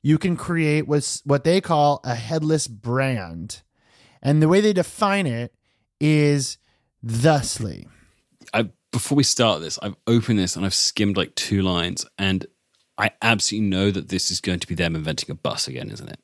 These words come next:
Speaker 1: Sort of. So the way they just, the way they define it is really interesting.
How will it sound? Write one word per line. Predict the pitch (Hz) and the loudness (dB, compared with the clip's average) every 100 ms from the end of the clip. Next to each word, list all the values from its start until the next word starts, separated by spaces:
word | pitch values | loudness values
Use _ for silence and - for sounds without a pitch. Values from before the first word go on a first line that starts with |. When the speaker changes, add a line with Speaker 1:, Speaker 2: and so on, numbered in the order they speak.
| _ _ _ _ _ _ _ _ | _ _ _ _ _ _ _ _
Speaker 1:
Sort | - - 277 277 202 | -4 2 6 6 4
of. | 120 95 - - _ _ - | 0 -8 -16 -20 _ _ -8
So | - 196 185 175 | 0 4 4 4
the | 185 | 4
way | 226 | 4
they | 247 226 | 2 2
just, | 190 - | 0 2
the | 190 | 2
way | 208 | 2
they | 226 | 2
define | 185 165 - 165 160 | 0 -2 -2 0 0
it | 135 123 | -2 -2
is | 131 127 | -2 0
really | 151 139 | 0 0
interesting. | 143 139 143 - 131 113 104 | -2 -2 -4 -4 -2 -2 -4